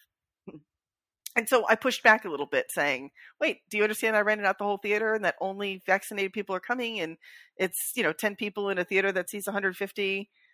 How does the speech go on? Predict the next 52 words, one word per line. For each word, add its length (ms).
you 80
know, 240
with 160
everyone 500
vaccinated 640
and 200
their 120
masks 420
on, 200
but 120
it's 140
okay 200
that 180
you 60
don't 80
wanna 120
come, 260
but 160
I 60
just 140
wanna 120
make 100
sure 160
you 220
understand 520
that, 180
like, 200
I 120
feel 200
like 220
this 180
is 140
a 40
good 220
attempt 320
at 140
being 180
safe." 480
And 640
then 280
he 80
wrote 240
back 240
and 100
just 240
basically 480
said, 400
"I'm 160
not 160
ready 220
for 100
that." 300